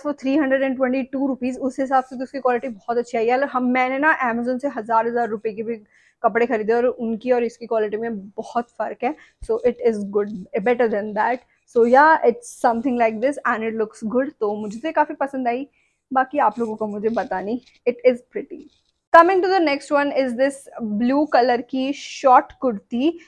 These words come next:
embroidered short कुर्ती। अच्छा, मैंने बताना भूल गई ना, मैं हर एक कुर्ती M size में है, और, अ, अगर आप लोग नहीं जानते हो, I am currently on diet and मैं जल्दी ही एम से एस में आ जाऊंगी, so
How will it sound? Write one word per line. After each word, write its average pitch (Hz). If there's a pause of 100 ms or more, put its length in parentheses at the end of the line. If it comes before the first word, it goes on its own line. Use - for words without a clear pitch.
(180)
embroidered 233
short 247
कुर्ती। 233
अच्छा, 277
मैंने 262
बताना 226
भूल 226
गई 202
ना, 202
मैं 285
हर 220 (120)
एक 240 (140)
कुर्ती 226
M 240
size 220
में 226
है, 240 (320)
और, 233
अ, 233
अगर 233
आप 220
लोग 220
नहीं 226
जानते 208
हो, 220
I 214
am 220
currently 214
on 190
diet 262 (180)
and 214
मैं 220
जल्दी 202
ही 220
एम 202
से - (100)
एस -
में 202
आ 190
जाऊंगी, 208
so -